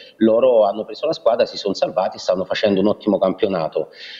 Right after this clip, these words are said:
E le persone che l'hanno prese, quindi il gruppo che l'ha presa, è un gruppo solido, brave persone con i quali in ogni caso non ho avuto nessun tipo di problematica, mi ha fatto anche piacere, e non ho perso e non ho vinto Grosseto.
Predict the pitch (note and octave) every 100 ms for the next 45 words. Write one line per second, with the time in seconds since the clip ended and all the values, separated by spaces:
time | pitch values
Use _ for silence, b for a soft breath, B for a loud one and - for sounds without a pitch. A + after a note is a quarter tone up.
0 | B - F2+ F#2 A2+ B2 - D3+ B2+ A2+
1 | A#2+ G#2+ A2 A2 B2+ A#2 - G#2 G#2+ G2+
2 | G2 F#2+ G2+ B2 B2+ - G2 G2 - C#3+
3 | - F#2+ G#2 - A#2 D3 D3+ D#3+ E3 D#3+
4 | - G#2 F#2+ F#2 - - A#2+ G2+ F2 F2+
5 | F2+ G2+ G2 E2+ - _ - G#2 G2+ G2+
6 | - A2+ - G2+ G#2 G#2 G2+ G#2 G2 G2+
7 | - G#2+ - G#2+ F#2+ F2+ F#2+ F#2 G#2+ G2
8 | E2+ F2+ F#2 - G2 - F#2+ - G2+ G2
9 | - F#2 D3 - B B B B - F2+
10 | G#2+ F#3+ G3+ - - C#3 A#2+ G#2+ F2+ F2+
11 | E2+ F#2 F2 F2+ - E2+ E2+ E2